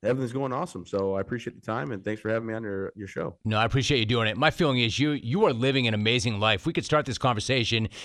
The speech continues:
Speaker 2: in so many different ways, but let me start by asking you this. How did you meet your wife, Kelsey, and what is she like?
Speaker 1: Well, I'll tell you what, I think she was sitting outside one night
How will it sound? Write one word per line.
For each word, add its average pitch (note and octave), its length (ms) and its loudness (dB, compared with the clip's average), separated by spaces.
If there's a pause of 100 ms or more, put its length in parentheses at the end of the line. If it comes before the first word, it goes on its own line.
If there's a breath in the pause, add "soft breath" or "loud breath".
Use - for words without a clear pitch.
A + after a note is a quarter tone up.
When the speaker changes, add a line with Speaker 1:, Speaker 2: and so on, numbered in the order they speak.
(100)
Speaker 2:
in C3 120 0
so F3 320 2
many G3+ 160 2
different D#3 300 0
ways, A#2+ 320 4
but D3+ 160 -2
let F3+ 80 -4
me A3 60 -2
start G3+ 320 2
by C#3+ 160 4
asking C#3 300 0
you A2 40 0
this. G#2+ 380 0 (360 loud breath)
How A#3+ 280 4
did D4 200 0
you A#3 80 2
meet D3+ 320 2
your B2+ 160 2
wife, A#2 380 2
Kelsey, A2 680 0 (260 soft breath)
and - 100 2
what B3+ 140 6
is B3 60 0
she F#3 180 2
like? G2 380 0 (1000 soft breath)
Speaker 1:
Well, C#3+ 120 0
I'll C#3 40 2
tell D#3 160 2
you C#3 80 4
what, C3+ 140 2
I A2 80 2
think F3+ 260 -6
she - 160 -6
was A#2+ 160 -2
sitting B2+ 240 -2
outside G#2 400 -2
one F2+ 160 -4
night F2+ 240 -4